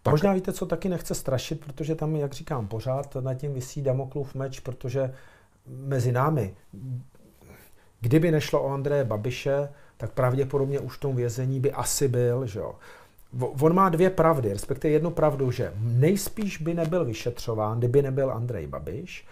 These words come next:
Speaker 2: ale zažil jsem lidi, kteří, i když nebyli Andrej Babiš a udělali něco podobného, v tom vězení byli se mnou. <laughs> Takže, takže, eh, ono je to takový jako, eh, jo, ne vždycky to na každýho padne, ale když se už na vás zaměří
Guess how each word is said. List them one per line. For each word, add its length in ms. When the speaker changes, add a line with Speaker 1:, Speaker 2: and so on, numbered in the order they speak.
Speaker 2:
ale 180
zažil 300
jsem 220
lidi, 220
kteří, 300
i 180
když 220
nebyli 280
Andrej 300
Babiš 320
a 60
udělali 480
něco 340
podobného, 540
v 60
tom 160
vězení 500
byli 380
se 200
mnou. 400
<laughs> 840
Takže, 440
takže, 400
eh, 460
ono 140
je 80
to 100
takový 240
jako, 400
eh, 40
jo, 200
ne 240
vždycky 340
to 120
na 100
každýho 420
padne, 640
ale 140
když 140
se 120
už 180
na 100
vás 220
zaměří 360